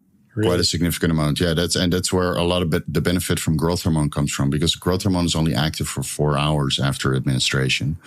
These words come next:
Speaker 1: Mm.
Speaker 2: You can stretch that a little bit by doing subcutaneous administrations, uh, because the absorption rate is a little bit slower.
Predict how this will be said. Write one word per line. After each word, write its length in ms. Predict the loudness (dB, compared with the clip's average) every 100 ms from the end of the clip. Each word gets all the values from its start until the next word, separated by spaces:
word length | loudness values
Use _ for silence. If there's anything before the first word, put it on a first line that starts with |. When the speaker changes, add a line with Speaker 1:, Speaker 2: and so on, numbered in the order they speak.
| -10 -8 -8 -6
Speaker 1:
Mm. 200 | -2 -2
Speaker 2:
You 80 |
can 140 | 0 0
stretch 440 | 0 0 0 0
that 180 | 0 0
a 40 |
little 220 | 0 0 0
bit 220 | 0 0
by 100 | 0
doing 220 | 0 0
subcutaneous 680 | 0 -2 -2 0 2 2 0
administrations, 960 | 0 0 0 0 0 0 0 0 -2
uh, 180 | -2 -2
because 260 | 0 0 0
the 100 | 0
absorption 480 | 2 0 0 0 0
rate 220 | 0 0
is 60 |
a 40 | 0
little 140 | 0
bit 80 | 0
slower. 440 | -2 -2 -2 -2